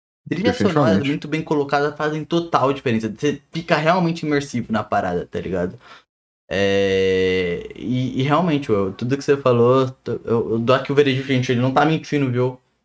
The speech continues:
Speaker 1: Realmente,
Speaker 2: <laughs>
Speaker 1: tá aí, ó, tá lá, pô. Mas realmente,
Speaker 2: O vídeo
Speaker 1: cara.
Speaker 2: do, o meu vídeo do, do Dark Souls não teria sido tão especial se não fossem pelas ceninhas que não tem eu narrando, tá ligado? Se fossem pelas,
Speaker 1: Uhum.
Speaker 2: pela,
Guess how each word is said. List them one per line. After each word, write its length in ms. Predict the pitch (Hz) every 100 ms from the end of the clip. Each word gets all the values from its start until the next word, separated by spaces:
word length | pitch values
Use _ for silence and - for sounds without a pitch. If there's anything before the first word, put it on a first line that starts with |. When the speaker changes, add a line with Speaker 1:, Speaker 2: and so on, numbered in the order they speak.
| -
Speaker 1:
Realmente, 520 | 107 117 117 113 117
Speaker 2:
<laughs> 800 | 165 151 123 - _ _ _ _
Speaker 1:
tá 120 | - 117
aí, 180 | 98
ó, 380 | 113 101 104 98
tá 160 | 95 120
lá, 200 | 123 110
pô. 320 | - 101 87 87 _ _ _ _
Mas 100 | 95
realmente, 300 | 113 135 120
Speaker 2:
O 40 |
vídeo 220 | 117 135 147
Speaker 1:
cara. 120 | 151
Speaker 2:
do, 460 | 143 131 120 110 104
o 40 |
meu 160 | 123 143
vídeo 220 | 143 151
do, 960 | 151 143 131 120 110 104 98 98 104 -
do 140 | 104 110
Dark 200 | 120 -
Souls 240 | 120 120
não 120 | 127
teria 200 | 127 139
sido 220 | 135 135
tão 140 | 127 135
especial 460 | - 127 - 120
se 100 | 110
não 100 | -
fossem 320 | - 131 - 127
pelas 260 | 135 127
ceninhas 600 | - 123 117 117 120 117
que 320 | - - 110 110
não 180 | 110
tem 240 | 110 120 113
eu 160 | 107 107 127
narrando, 460 | 135 123 107 95
tá 100 | 90
ligado? 180 | 92 87
Se 80 | -
fossem 320 | - 95 -
pelas, 520 | 95 98 98 95 95 - _ _ _ _ _ _
Speaker 1:
Uhum. 60 | 135
Speaker 2:
pela, 640 | - 92 92 92 87 78